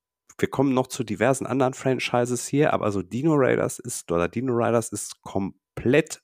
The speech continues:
an mir vorbeigegangen. Tut mir leid. Aber ich, äh, Robin, ich unterschreibe das, so Dinosaurier finde ich mega. Also auch The Drowned Earth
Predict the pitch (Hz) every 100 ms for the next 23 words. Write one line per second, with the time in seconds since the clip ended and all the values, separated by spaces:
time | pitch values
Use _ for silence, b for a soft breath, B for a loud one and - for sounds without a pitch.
0 | _ - 95 101 107 110 123 - - 113
1 | 139 139 - 69 82 - _ - - -
2 | 117 135 - - B B B B B B
3 | 90 104 - - 107 - - 98 90 113
4 | 120 123 - - 110 107 101 - 123 -
5 | 151 - - 107 107 113 110 98 87 110
6 | 127 131 - 110 92 - 90 107 139 165
7 | 202 _ - 170 - 95 101 104 - 95
8 | 92 90 110 117 117 143 156